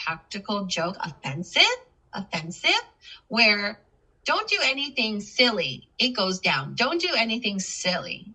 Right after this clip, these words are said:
So we can use a comma in place of a period because the intonation stays the same or it goes down.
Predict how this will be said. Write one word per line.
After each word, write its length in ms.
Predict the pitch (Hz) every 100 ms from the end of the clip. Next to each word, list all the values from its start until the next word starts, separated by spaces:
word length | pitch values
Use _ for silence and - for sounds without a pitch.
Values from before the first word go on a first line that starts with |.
| _
So 280 | - 254 233
we 140 | 233
can 180 | 277 302
use 140 | 294 254
a 60 |
comma 640 | - - 196 196 190 196 - _ _ _ _
in 140 | - 196
place 260 | 160 170
of 80 | 180
a 80 | 160
period 380 | - 269 320 330
because 460 | 220 208 185 180 - _ -
the 140 | 202 214
intonation 560 | 208 196 175 175 175
stays 400 | - - 165 170
the 80 | -
same 480 | - 170 151 101 131
or 120 | - 170
it 120 | 170
goes 300 | 170 170 170
down. 560 | 175 160 139 98 90